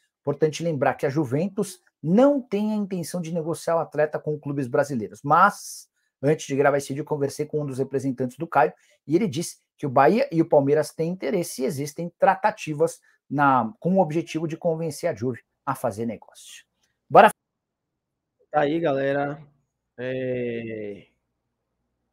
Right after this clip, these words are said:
Speaker 2: Jorge Nicola falou aí sobre dois jogadores alvo do Bahia.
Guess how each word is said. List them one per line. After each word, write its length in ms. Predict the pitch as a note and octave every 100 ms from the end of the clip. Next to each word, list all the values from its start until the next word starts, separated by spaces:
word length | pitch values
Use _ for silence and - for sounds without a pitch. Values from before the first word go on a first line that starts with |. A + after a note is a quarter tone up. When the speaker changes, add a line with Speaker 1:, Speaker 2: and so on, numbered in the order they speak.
| _ _ C3 - _ _ _ -
Speaker 2:
Jorge 200 | C#3 E3
Nicola 340 | D3+ - C#3+
falou 320 | C#3+ E3+ E3+
aí 160 | D3+ C#3+
sobre 240 | D#3+ C#3+
dois 160 | C3 C#3+
jogadores 480 | D3 C#3 B2 B2+ B2+
alvo 220 | B2 B2
do 80 | C3+
Bahia. 420 | F3 E3 A#3 G3